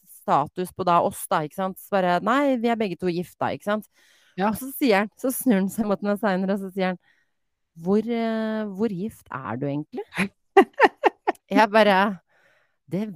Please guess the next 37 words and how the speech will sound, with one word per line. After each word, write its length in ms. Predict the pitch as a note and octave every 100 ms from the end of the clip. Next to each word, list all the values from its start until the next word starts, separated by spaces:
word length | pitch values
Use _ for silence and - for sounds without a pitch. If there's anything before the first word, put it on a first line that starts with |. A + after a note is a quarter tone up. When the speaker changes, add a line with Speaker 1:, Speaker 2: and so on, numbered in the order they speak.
| -
Speaker 1:
det 240 | - E3+ A#3
klarer 480 | - - D#4 C3 D3+
jeg 120 | D3+
ikke 160 | D4+
helt 160 | C#4 F#3+
å 40 |
svare. 300 | C4 D#4+ A#3 -
Jeg 140 | G#3+
forstår 500 | C4 - - E3+ D#3+
ikke 160 | F#3+ B3
helt. 260 | G#3 G#3 _ -
Eh, 180 | G3+ G3
jeg 180 | G#3 G3+
bare, 160 | G3+ G3+
jeg 100 | G#3
er 140 | F#3+
jo 80 | A3+ A3+
godt 220 | F3 G3 -
gift 260 | A3+ B3+ -
da, 100 | G3 - _
ikke 200 | F#3+ -
sant? 220 | G#3+ A#3 - - _ _ _ _ _
Eh, 440 | G#3 G#3 G3+ G3+ G3+ - -
lykkelig 480 | A#3+ D4 _ C4 D#4
gift 300 | G#3 G3 -
for 160 | - G3
øvrig. 240 | F3+ G3+ F#3+ _ _ _ _
Eh, 460 | G3+ G#3 G3+ G3+ G3+
og 220 | - G3+
han 180 | G3+ G#3
bare, 300 | F#3+ F#3 F3+ F#3 F#3 - _ _ _ _ _ _ _
ja, 240 | D4 F4 C4+ C#3+ - _ _ -
er 120 | D#3+
du 60 | G3
sikker 480 | - - - - G3+
på 160 | F4
det? 140 | G4